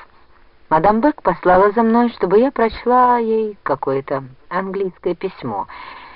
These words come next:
перевела его и написала для нее ответ.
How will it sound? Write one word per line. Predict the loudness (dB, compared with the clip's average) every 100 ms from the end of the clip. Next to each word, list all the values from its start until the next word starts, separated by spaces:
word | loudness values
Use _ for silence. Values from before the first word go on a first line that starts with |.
| -20 -20 _
перевела | 2 4 6 6 6
его | 6 4
и | 4
написала | 2 -4 -2 0 2
для | 0
нее | -2 0 0
ответ. | 0 -4 -8 -8